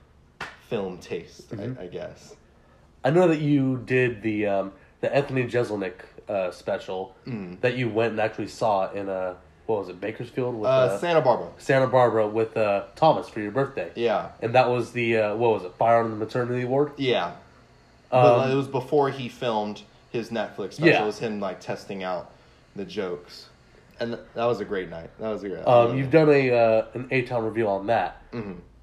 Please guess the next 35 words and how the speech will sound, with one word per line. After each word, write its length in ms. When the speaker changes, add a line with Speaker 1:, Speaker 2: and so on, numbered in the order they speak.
Speaker 2:
Are 120
you 260
possibly 420
gonna 180
do 160
any 200
more, 480
uh, 220
comedy 360
specials? 800
Like, 240
uh, 180
are 80
you 100
gonna 140
do 140
Dave 220
Chappelle's, 460
uh, 240
Sticks 320
and 140
Stones, 540
uh, 440
Bill 160
Burr's 300
Paper 240
Tigers? 640
Or 260
are 20
you 100
gonna 300
possibly 420
spread 400
out 260
and 240